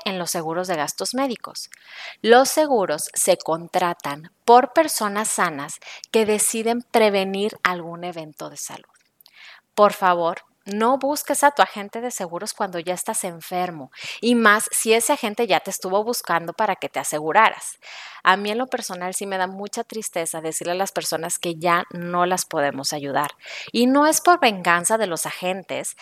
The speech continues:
es porque las aseguradoras no van a aceptar un riesgo que ya existe. Así como no puedes asegurar tu carro después de que ya chocaste, ni tu casa después de que ya te robaron, no puedes asegurar tu salud cuando ya está dañada.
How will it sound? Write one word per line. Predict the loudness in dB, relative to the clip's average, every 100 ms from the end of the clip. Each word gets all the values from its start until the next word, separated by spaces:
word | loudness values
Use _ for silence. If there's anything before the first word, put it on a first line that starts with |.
| -18 -6 0
es | 0 0
porque | -2 0 0
las | 2 2 2
aseguradoras | -2 0 2 2 2 0 -2
no | -2 0 4
van | 6 4
a | 2
aceptar | 2 0 0 0 0 0
un | -2 -2 0
riesgo | 2 2 2 -4
que | -6
ya | -2 0 0
existe. | 0 0 0 -2 -6 -8 -16 -12 -8 0
Así | 2 0 -4
como | -4 -2
no | -4 0
puedes | 2 2 0
asegurar | -6 -4 -2 -4
tu | -4 -8
carro | -4 -2 -2 -6 _ -6
después | -4 -2 0 2
de | 2
que | 0
ya | -2 -2
chocaste, | -4 -4 -2 -2 -4 -14 -18 -16 -4
ni | 0 2
tu | 2 2
casa | 6 6 6 0
después | -4 -6 0 0
de | 0
que | -4 -2
ya | -2
te | -2
robaron, | -4 -2 -2 -4 -8 _ -20 -18 -8
no | -4 -2 -2
puedes | 2 2 4 2
asegurar | -2 -2 -4 -2 -2 -4
tu | -6
salud | -4 -2 -4 -4
cuando | 2 2 0
ya | -2 0
está | 0 -2 -2 -4
dañada. | -4 -4 -6 -6 -10